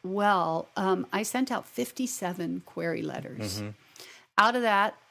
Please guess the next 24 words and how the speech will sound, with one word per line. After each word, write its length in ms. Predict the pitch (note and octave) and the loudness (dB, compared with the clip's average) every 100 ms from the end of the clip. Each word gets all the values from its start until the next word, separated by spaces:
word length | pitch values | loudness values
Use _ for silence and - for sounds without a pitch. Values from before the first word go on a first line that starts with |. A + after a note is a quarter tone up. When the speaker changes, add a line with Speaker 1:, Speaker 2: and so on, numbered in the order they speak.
| _ _ _ _ - | _ _ _ _ -12
Speaker 1:
seventeen 1080 | - A3 A#3+ A3+ - A3+ G3+ D3 C3+ F#3+ G3 _ _ _ _ _ | -4 -2 0 -2 -2 -2 0 0 -2 -6 -14 _ _ _ _ _
responded 800 | F#3 F#3 - F3 D3 C3+ D#2 - G#2+ | -2 0 2 2 2 -4 -8 -8 -6
Speaker 2:
Okay. 320 | B2+ - G2+ | -6 -4 0
Speaker 1:
and 220 | - G3 - | 0 2 2
asked 380 | F#3+ G3 - | 2 2 -2
to 100 | - | -4
read 300 | F#3+ F#3+ F3+ | -2 0 0
the 80 | E3+ | -2
first 400 | F3+ F3+ F3+ - | -4 0 0 -2
three 320 | - F3 F3 | -4 -2 0
chapters 800 | E3 - D#3+ D3+ - D#3 D#3 D#3 | -2 -2 0 0 -2 0 0 0
or 80 | D#3+ | -4
fifty 380 | D#3 E3+ - D#3+ | -2 -4 -2 -4
pages 500 | - D#3+ C#3 - - | -2 -4 -4 -8 -4
or 40 | |
Speaker 2:
Mm-hmm. 120 | A2+ G#2 | -4 -2
Speaker 1:
something. 420 | A2 - - - _ _ _ _ - | -2 -4 -10 -14 _ _ _ _ -4
Speaker 2:
And 80 | A2+ | 2
seventeen's 420 | C#3+ C#3 A#2+ C3 C#3+ | 4 4 4 2 2
a 60 | |
pretty 180 | - G2+ | 0 0
good 160 | G2 F#2 | 0 0
number, 300 | G#2 B2 F2+ | -2 -2 -4
too. 320 | - A2+ | -6 -10